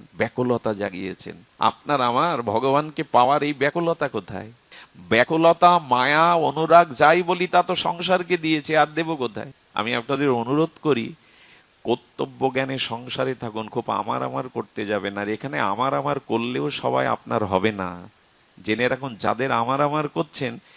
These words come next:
এরা সুযোগ পেলে ছোবল দেবে আপনাকে। দুঃখ আকাশ থেকে কেউ দিতে আসে আপনার জীবনে?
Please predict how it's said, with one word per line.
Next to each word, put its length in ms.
এরা 180
সুযোগ 500
পেলে 200
ছোবল 440
দেবে 260
আপনাকে। 480
দুঃখ 440
আকাশ 500
থেকে 240
কেউ 260
দিতে 280
আসে 220
আপনার 280
জীবনে? 520